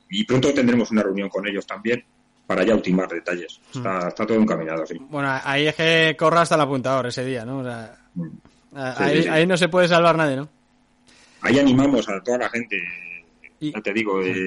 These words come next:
Speaker 2: Mm.
Speaker 1: del pueblo, de fuera, eh, que venga, porque este año, por supuesto, tenemos aparte de la diez K, cinco K, que es asequible.
Speaker 2: Exacto.
Speaker 1: Y, y ya que estos años se ha podido hacer,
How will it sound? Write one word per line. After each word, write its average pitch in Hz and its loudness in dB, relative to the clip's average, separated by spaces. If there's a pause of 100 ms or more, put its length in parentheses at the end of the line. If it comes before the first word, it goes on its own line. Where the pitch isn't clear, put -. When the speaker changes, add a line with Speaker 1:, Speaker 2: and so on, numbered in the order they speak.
(180)
Speaker 2:
Mm. 87 -16
Speaker 1:
del 92 -10
pueblo, 131 4
de 113 4
fuera, 131 0
eh, 95 -8
que 92 -14
venga, 120 -2
porque 92 -8
este 90 -8
año, 110 0
por 107 -6
supuesto, 107 -4
tenemos 92 -8
aparte 101 -8
de 104 -2
la 101 -4
diez 110 -2
K, 101 -6
cinco 101 -6
K, 123 -2 (400)
que - -10
es 92 -8
asequible. 98 -2 (540)
Speaker 2:
Exacto. 90 2
Speaker 1:
Y, 90 2
y 98 -2
ya 107 2
que 113 0
estos - -4
años 107 4
se 110 0
ha 110 -2
podido 107 4
hacer, 127 0